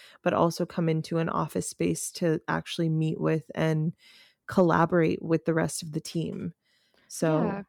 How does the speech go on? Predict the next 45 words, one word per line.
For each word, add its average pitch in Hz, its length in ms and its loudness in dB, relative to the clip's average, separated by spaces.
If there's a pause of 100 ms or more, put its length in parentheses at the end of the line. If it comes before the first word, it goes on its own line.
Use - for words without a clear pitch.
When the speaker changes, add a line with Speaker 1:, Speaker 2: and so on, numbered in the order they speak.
(200)
Speaker 2:
Yeah, 247 240 -2
Speaker 1:
yeah. 262 40 0
Speaker 2:
hundred 254 100 -2
percent. 214 300 -4
And 226 100 -2
I 247 60 -2
think 320 240 -4
in 302 80 -2
the 285 80 -2
future, 233 500 -4
it's 214 300 -4
never 240 260 0
gonna 240 220 -2
be, 202 200 -4
like, 185 240 -2
one 190 300 -2
or 190 140 -2
the 180 160 -2
other. 170 240 -2
I 185 80 0
think 208 420 -6
there 190 140 -2
is 185 180 -4
gonna 190 240 0
be 180 200 -4
some 185 200 -6
sort 185 180 -2
of 175 60 -6
hybrid 180 560 -2
between 180 300 -6
the 175 80 -2
two 175 420 -2
of, 170 140 -2
like, 165 300 -4 (340)
having 190 320 0
an - 40 -2
office 175 300 -2
space 175 460 -6 (260)
remotely 247 580 2
or, 196 440 -2
you 208 100 0
know, 190 100 0
having 190 280 0
an - 100 -2
office - 640 -2